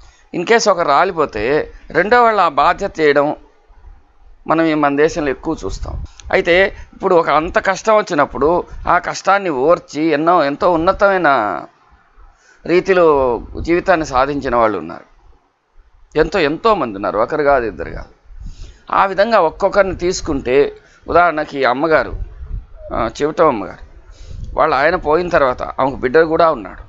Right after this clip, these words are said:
వాళ్ళందరూ వెళ్ళిపోయిన తర్వాత ఆమె ఎంతో ఉన్నతమైన రీతిలో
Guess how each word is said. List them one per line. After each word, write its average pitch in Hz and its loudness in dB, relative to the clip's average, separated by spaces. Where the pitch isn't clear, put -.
వాళ్ళందరూ 156 2
వెళ్ళిపోయిన 165 2
తర్వాత 117 -2
ఆమె 117 -2
ఎంతో 135 0
ఉన్నతమైన 156 0
రీతిలో 101 -4